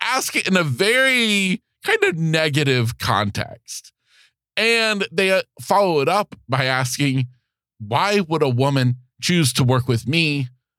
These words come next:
over another woman?" Now, ironically enough, these questions asked have never been asked by one of my clients before. No,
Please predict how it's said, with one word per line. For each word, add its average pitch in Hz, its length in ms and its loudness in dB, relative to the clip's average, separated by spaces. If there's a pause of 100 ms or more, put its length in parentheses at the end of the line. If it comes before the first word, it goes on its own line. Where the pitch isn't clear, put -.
(120)
over 147 560 2 (100)
another 127 320 2
woman?" 107 420 -2 (840)
Now, 196 640 2 (260)
ironically 180 580 2
enough, 123 440 0
these 165 380 -2
questions 143 640 -2 (140)
asked 139 500 -4 (220)
have 127 200 0
never 156 460 2
been 147 180 0
asked 104 400 -2
by 110 320 0 (300)
one 135 120 2
of 127 100 2
my 107 140 2
clients 95 560 -2
before. 98 460 -4 (460)
No, 170 480 -2